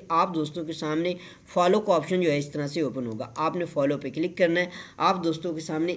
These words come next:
इसका मेन Twitter पेज जो है वो ओपन हो जाएगा इस तरह से। तो फ्रेंड्स जैसे ही आप दोस्तों के सामने ये ओपन होगा सिंपल आपने फॉलो पे क्लिक कर देना। जैसे ही यहाँ पे फॉलो पे क्लिक करेंगे ये देखें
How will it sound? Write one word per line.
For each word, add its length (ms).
इसका 300
मेन 360
Twitter 300
पेज 300
जो 100
है 160
वो 220
ओपन 280
हो 100
जाएगा 460
इस 160
तरह 220
से। 180
तो 60
फ्रेंड्स 300
जैसे 320
ही 60
आप 160
दोस्तों 360
के 80
सामने 280
ये 80
ओपन 260
होगा 220
सिंपल 400
आपने 400
फॉलो 320
पे 140
क्लिक 300
कर 120
देना। 260
जैसे 300
ही 80
यहाँ 140
पे 160
फॉलो 260
पे 120
क्लिक 280
करेंगे 320
ये 200
देखें 260